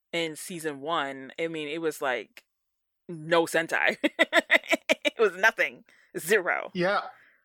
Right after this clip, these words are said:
Speaker 2: Well, and it, I think it's really interesting is the premiere is zero,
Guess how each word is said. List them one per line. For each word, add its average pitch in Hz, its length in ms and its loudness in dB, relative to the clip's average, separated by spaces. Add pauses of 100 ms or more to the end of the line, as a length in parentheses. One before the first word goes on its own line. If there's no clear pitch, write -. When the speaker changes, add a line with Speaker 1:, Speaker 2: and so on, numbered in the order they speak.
Speaker 2:
Well, 190 200 2
and 180 180 2
it, 180 180 -2
I 170 140 2
think 185 180 0
it's 147 140 -2
really 185 240 2
interesting 147 320 -2
is 135 100 -2
the 151 60 -2
premiere 160 460 0
is 139 120 -4
zero, 131 460 0